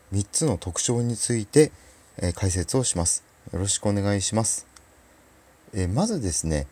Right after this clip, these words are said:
ブログアフィリエイトで成果が出ない人について特徴があるんですけども、その点ですね、僕の失敗談も踏まえて、あのー、お伝えしますので、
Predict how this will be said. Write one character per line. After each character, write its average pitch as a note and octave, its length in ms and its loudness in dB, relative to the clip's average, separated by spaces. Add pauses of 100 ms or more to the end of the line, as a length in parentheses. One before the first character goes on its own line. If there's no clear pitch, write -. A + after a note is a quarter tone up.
(220)
ブ G2+ 60 -2
ロ B2 100 2
グ E3+ 120 4
ア F3 80 6
フ F3 120 -4
ィ - 20 -4
リ F#3+ 140 -2
エ - 20 -2
イ G3 60 -6
ト - 140 -6
で F2 260 2
成 D#3 220 0
果 A2 180 -4
が F2 100 -4
出 G2 160 2
な C#3+ 160 2
い C3 60 0
人 - 220 -4
に E2 140 0
つ - 200 -2
い F2+ 100 0
て F2+ 280 -6 (280)
特 - 200 -4
徴 A#2 180 2
が A2 120 4
あ A2+ 60 4
る G#2 100 0
ん F2+ 100 0
で E2 100 -6
す - 120 -8
け - 80 -6
ど D#2+ 120 -6
も、 A#2+ 220 4 (240)
そ E3 120 0
の E3+ 100 2 (300)
点 D#3 240 2
で D3+ 80 -4
す - 160 0
ね、 F#2+ 80 6
僕 G2 240 2
の B2+ 80 0
失 - 220 -4
敗 D3 160 4
談 G#2 160 2
も E2+ 100 -2
踏 F#2 140 -2
ま G#2 200 2
え D#2 100 0
て、 - 340 2 (380)
あ F2+ 140 -2
の F2+ 80 0
ー、 - 20 0
お F2 360 2
伝 E2+ 240 0
え E2 40 2
し F#2 140 -4
ま G2+ 80 2
す - 140 -2
の E2+ 100 4
で、 D#2 160 4